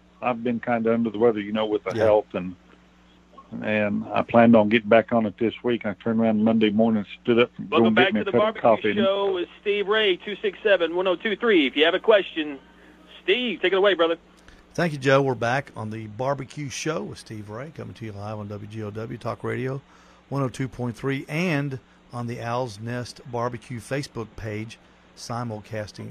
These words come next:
Speaker 2: every Friday night at seven o'clock here on W G O W and the Owl's Nest Barbecue Facebook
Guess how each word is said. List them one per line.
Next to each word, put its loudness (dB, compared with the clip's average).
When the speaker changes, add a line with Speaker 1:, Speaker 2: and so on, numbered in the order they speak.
Speaker 2:
every -4
Friday -4
night -10
at -18
seven -12
o'clock -12
here -14
on -14
W -8
G -12
O -8
W -10
and -8
the -12
Owl's -12
Nest -16
Barbecue -16
Facebook -14